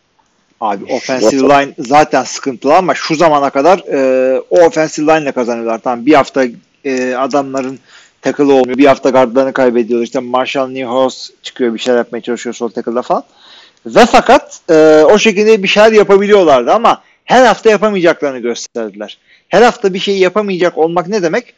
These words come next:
Speaker 1: O hafta playoff'ta denk gelir, bitti.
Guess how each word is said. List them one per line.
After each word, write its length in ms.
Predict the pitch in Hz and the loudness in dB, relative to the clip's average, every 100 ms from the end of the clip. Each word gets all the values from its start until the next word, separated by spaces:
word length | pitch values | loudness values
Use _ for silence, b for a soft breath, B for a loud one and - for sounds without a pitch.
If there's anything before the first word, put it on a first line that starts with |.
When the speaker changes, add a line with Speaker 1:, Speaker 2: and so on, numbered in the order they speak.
| _ _ | _ _
Speaker 1:
O 100 | 208 | 2
hafta 320 | 202 196 196 | 2 2 -2
playoff'ta 420 | 196 214 196 - 185 | 2 2 2 2 -2
denk 460 | 190 170 196 170 | -2 -2 -2 0
gelir, 260 | 151 175 220 | -2 -2 -2
bitti. 380 | 214 - 135 | -4 -2 -6